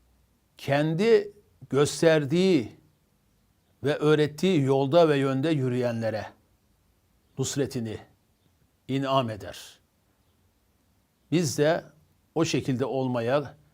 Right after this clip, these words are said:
gayret gösterirsek Rabbimizi memnun ederiz. Resulullah Aleyhisselatü Vesselam'ın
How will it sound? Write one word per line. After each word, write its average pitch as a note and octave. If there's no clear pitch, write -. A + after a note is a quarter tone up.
gayret C#3+
gösterirsek D#3
Rabbimizi C3
memnun B2+
ederiz. C#3
Resulullah E3
Aleyhisselatü D#3+
Vesselam'ın D3